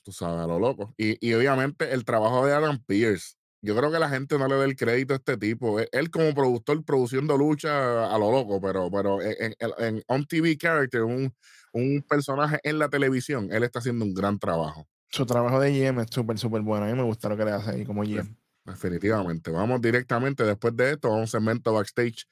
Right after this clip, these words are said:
Speaker 1: del Judgment Day. Eh, y de momento le preguntan, obviamente, Finn Balor, no estaba Héctor Balor, Finn Balor estaba ahí. Damian Priest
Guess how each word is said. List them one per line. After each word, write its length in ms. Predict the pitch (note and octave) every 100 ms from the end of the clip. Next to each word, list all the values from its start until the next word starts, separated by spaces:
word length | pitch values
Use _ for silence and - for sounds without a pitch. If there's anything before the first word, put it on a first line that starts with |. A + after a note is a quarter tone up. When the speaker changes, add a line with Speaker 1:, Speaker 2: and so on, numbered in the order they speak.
| _ - - _
Speaker 1:
del 220 | G#2 G2 F2+
Judgment 640 | B2 B2+ B2+ A#2+ A2+ G#2
Day. 320 | A#2 G3+ G3+ E3 _ _ _ _ _ -
Eh, 460 | G#2+ G2+ F#2+ F2+ E2+
y 60 | F#2+
de 80 | G2
momento 400 | G2 G#2+ A2 A#2+
le 120 | A#2
preguntan, 1040 | A#2 A2 A#2+ B2 A2+ G#2 F#2+ F2 F2 G2+
obviamente, 680 | - G#2 G#2 A#2 C3 A2+ F#2
Finn 260 | F2 G2+ F2
Balor, 400 | C#3+ A#2 A2+ B2+ -
no 140 | F#2+
estaba 260 | - A#2 A2+
Héctor 220 | A2 A2+
Balor, 260 | G#2 A2
Finn 200 | G2+ E2
Balor 260 | F2+ F#2 D#2+
estaba 260 | - E2 D#2
ahí. 80 | - _ _ _ _ _
Damian 360 | F#2+ G#2+ A#2 G2+
Priest 300 | A#2 B2